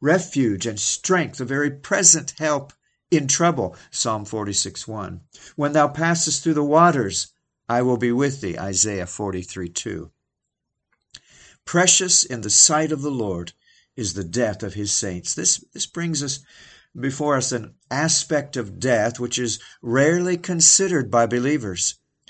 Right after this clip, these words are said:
It gives us what may be termed the Godward side of the subject.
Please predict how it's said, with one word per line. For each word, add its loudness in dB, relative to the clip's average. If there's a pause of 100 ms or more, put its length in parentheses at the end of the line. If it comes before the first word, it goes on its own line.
(180)
It -2
gives 4
us 2 (180)
what 2
may 2
be 2
termed -2
the -2
Godward 2
side 0
of -6
the -4
subject. -2